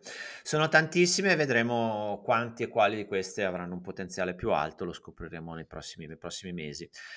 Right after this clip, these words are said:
Eh, chiuderei, Emanuele, con, ehm, quel inizio di rissa che poi è stato quasi niente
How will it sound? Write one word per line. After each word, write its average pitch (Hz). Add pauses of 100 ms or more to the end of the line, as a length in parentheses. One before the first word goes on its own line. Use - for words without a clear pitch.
(160)
Eh, 127
chiuderei, 143
Emanuele, 117
con, 120
ehm, 107
quel 120
inizio 127
di 113
rissa 113
che 95
poi 104
è -
stato 98
quasi 98
niente 95